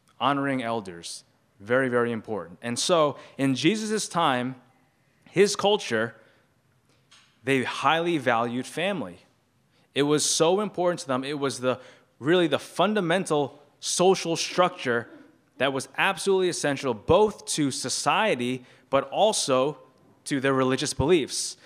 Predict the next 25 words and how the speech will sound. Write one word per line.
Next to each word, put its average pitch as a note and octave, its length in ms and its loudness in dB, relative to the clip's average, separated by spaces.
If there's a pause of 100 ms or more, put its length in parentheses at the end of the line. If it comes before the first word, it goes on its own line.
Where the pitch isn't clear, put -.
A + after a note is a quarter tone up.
So C#3 380 2 (300)
their F3+ 220 4
understanding F#3+ 760 2
of G#2+ 140 -4
what D3 180 2
it D#3 180 -6
meant D#3 240 0
to C3 160 -2
be D3 300 4
God's D3 480 2
chosen C#3+ 480 0
people A2+ 580 -6 (240)
was B2+ 380 2
intricately D#3+ 640 -2
tied E3 560 -4
into A#2+ 800 -4 (380)
family C3+ 500 0
itself, A#2 720 -4 (960)
right? C3+ 200 -2
Because C#3 460 -2 (1000)
the, B2+ 220 -6 (220)
as E3 340 0
God's D3+ 380 2
chosen D3+ 420 2
people, G#2+ 580 -8